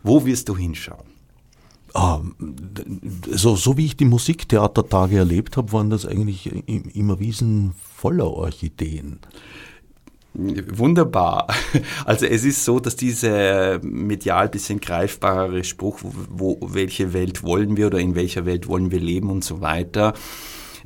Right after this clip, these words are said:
Speaker 1: ähm, ein, ein, ein Übertitel oder Untertitel jetzt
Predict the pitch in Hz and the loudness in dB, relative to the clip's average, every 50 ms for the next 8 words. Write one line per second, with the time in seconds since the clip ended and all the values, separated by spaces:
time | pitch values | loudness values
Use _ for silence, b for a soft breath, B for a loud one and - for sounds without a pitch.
0 | B - - 95 95 95 95 95 95 95 95 95 95 92 90 - - - - 60 | B 0 0 2 2 2 2 0 2 2 2 2 0 0 -2 -6 -10 -10 -10 -10
1 | 55 - - 80 76 82 98 101 104 101 - - 95 92 92 95 95 92 87 - | -10 -10 -10 -10 -8 -6 -6 -6 -6 -6 -6 -6 -4 -2 0 0 0 0 -2 -4
2 | - - - - - - - - 90 92 - - - 117 120 127 131 123 117 117 | -6 -8 -8 -6 -6 -4 -4 -4 -4 -4 -4 -2 0 4 6 6 6 4 4 4
3 | 117 113 107 - - 110 95 - 110 107 104 98 98 82 113 123 120 123 123 107 | 4 2 2 2 -2 -4 -4 -2 0 0 2 2 2 2 2 2 2 2 0 -2
4 | - 113 110 - 110 107 104 98 - - - - - - - - | -2 -2 -4 -2 -2 -2 -2 -2 -2 -6 -8 -8 -10 -14 -14 -12